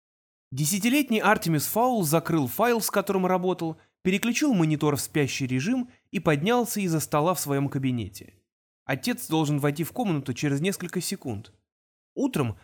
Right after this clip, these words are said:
Артемис-старший по внутренней почте подтвердил время встречи, а он никогда не опаздывал. Папа очень высоко ценил свое время и хотел, чтобы сын был готов к разговору. Ровно в десять глава семейства Фаулов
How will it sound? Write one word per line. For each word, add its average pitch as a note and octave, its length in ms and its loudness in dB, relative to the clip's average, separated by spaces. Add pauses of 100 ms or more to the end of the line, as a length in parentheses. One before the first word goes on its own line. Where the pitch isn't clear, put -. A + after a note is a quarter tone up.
(160)
Артемис-старший D#3 880 0
по C#3+ 160 0
внутренней D#3 420 0
почте A3+ 440 -4
подтвердил E3+ 560 -2
время C3+ 280 2
встречи, A3+ 540 -4 (440)
а G#3 80 -2
он G#3+ 180 2
никогда D#3 360 2
не D#3 100 0
опаздывал. G#2 640 -6 (500)
Папа D3 200 2
очень D#3+ 360 2
высоко D3 380 0
ценил C#3+ 320 0
свое B2+ 260 -2
время F3 380 -2 (180)
и E3+ 80 0
хотел, F3 380 2
чтобы D#3+ 280 0
сын G#3+ 240 0
был F3+ 120 2
готов E3 340 2
к - 80 -4
разговору. D3+ 640 -2 (580)
Ровно D3 320 2
в C3 80 0
десять G3+ 400 -2 (220)
глава D3+ 340 2
семейства C3+ 460 -2
Фаулов G#3 440 0